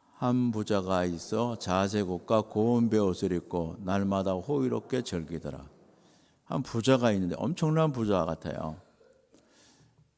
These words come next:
자색 옷을 입었다는 옷은 말은 그 당시 왕이나 왕족들만 자색 옷을 입도록 돼 있어요.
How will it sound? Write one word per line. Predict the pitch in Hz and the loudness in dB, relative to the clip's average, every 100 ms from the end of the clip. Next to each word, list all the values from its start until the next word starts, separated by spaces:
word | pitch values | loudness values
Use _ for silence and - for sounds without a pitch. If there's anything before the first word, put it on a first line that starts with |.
| _ - | _ -12
자색 | - 104 104 123 110 | -2 0 2 2 2
옷을 | 104 107 | 0 0
입었다는 | 104 95 92 85 82 87 82 | 0 -2 -2 -4 -2 -6 -8
옷은 | 95 90 98 87 | -8 -6 -2 -2
말은 | 85 85 101 92 123 | -2 -2 -2 0 -4
그 | - | -4
당시 | 98 117 120 113 120 113 | 2 4 4 2 0 0
왕이나 | 82 92 110 113 113 107 101 | 2 4 4 4 4 2 0
왕족들만 | 90 104 120 131 131 127 120 117 139 151 - - - - - | 0 2 2 2 0 0 -2 2 2 0 -4 -14 -20 -20 -4
자색 | 101 104 123 107 | 0 2 2 2
옷을 | 104 104 | 0 0
입도록 | 98 95 107 92 - | -4 -2 -2 -2 -2
돼 | 87 | -2
있어요. | 85 - 73 82 | -2 -4 -8 -8